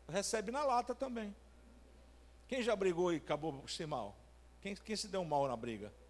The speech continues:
Quem ganhou a briga? Ninguém ganhou. Porque tava na carne.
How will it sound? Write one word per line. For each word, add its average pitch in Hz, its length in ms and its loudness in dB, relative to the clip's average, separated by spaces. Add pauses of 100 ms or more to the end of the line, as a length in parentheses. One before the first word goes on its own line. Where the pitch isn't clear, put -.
(1120)
Quem 220 140 -4
ganhou 165 280 2
a 131 60 2
briga? 117 300 -4
Ninguém 269 320 -6
ganhou. 254 360 -4 (1900)
Porque 233 180 -6
tava 254 260 2
na 233 100 4
carne. 247 500 2